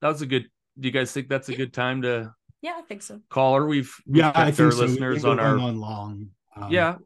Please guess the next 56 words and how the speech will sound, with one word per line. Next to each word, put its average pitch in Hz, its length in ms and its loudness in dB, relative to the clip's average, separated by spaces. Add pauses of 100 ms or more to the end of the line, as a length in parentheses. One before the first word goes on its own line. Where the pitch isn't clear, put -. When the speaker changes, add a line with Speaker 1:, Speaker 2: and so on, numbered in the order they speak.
(500)
Speaker 1:
Well, 190 220 0
we 220 100 0
didn't, 202 320 -4 (140)
it's 175 180 -8
only 214 180 0
about 110 220 -2
an 107 80 -4
hour 101 320 -4
fifteen, 104 480 -8
probably. 110 500 -8 (760)
We're 139 200 0
all 147 80 4
right. 170 80 6
Speaker 3:
Oh, 175 120 8
is 143 120 4
that 165 140 4
right? 165 280 2
I, 143 140 0 (100)
I, 135 80 -4
Speaker 1:
Yeah, 123 200 0
it's, 127 120 -2 (100)
Speaker 3:
I, 135 40 0
Speaker 1:
and 147 100 -2
we 165 80 -4
got, 160 340 -2
like, 113 240 -2
Speaker 3:
yeah, 147 200 2
I 165 60 8
Speaker 1:
Roberta 156 120 6
Speaker 3:
guess 175 160 4
'cause 139 140 2
Speaker 1:
here, 160 80 6
Speaker 3:
we 180 60 6
didn't 165 100 2
Speaker 1:
so - 60 -2
Speaker 3:
start 127 200 0
right 127 120 0
away. 110 420 -4
But 135 140 0
Speaker 1:
it's 175 100 -4
Speaker 3:
anyways, 175 260 6
Speaker 1:
not 143 180 6
like 143 140 4
Speaker 3:
I 151 40 4
think 139 80 -2
it 156 40 4
was 143 120 4
a - 20 2
Speaker 1:
listening 123 220 0
Speaker 3:
good 123 120 0
Speaker 1:
to 110 60 -6
just, 117 260 0
Speaker 3:
episode. 110 280 -4
Speaker 1:
it's - 120 -20
not 156 220 -2
like 143 240 -2